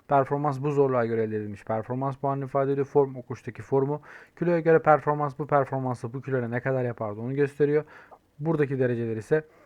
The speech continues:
e, bu mesafeyi bu kiloyla ne sürede koşardı onu gösteriyor. Hangi pistte, hangi pist durumunda ve şehirde ise o bu mesafe şeklinde olduğunu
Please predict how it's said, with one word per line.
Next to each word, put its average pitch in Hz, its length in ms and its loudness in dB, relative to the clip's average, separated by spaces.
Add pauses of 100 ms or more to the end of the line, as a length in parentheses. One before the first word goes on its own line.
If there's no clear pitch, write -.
(420)
e, 117 200 -8
bu 147 80 0
mesafeyi 139 520 0
bu 143 100 -8
kiloyla 135 260 -2
ne 143 120 -2
sürede 131 280 -2
koşardı 139 380 -2
onu 143 160 -2
gösteriyor. 135 480 -2 (360)
Hangi 151 340 4
pistte, 127 320 -4
hangi 139 340 -2
pist 131 240 -10
durumunda 131 300 0
ve 131 80 2
şehirde 127 420 2
ise 120 240 2
o 143 180 0
bu 143 60 -2
mesafe 131 440 -2
şeklinde 123 400 -8
olduğunu 123 440 -4